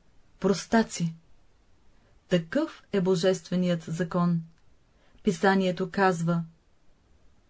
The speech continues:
„Бог счита всички народи за нищо.“ Това не е за обезсърчение.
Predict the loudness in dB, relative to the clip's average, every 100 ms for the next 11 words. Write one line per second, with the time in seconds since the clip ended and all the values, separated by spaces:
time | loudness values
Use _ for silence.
0 | _ _ 2 4 4 0 -14 -14 -8 -2
1 | 0 2 -2 -6 -4 -4 -4 -2 4 6
2 | 6 2 4 2 2 -4 0 4 4 2
3 | -4 -4 -4 -8 _ _ -20 _ _ _
4 | _ _ 2 2 4 4 4 4 4 2
5 | 2 2 2 2 -2 -4 -4 -2 2 4
6 | 2 0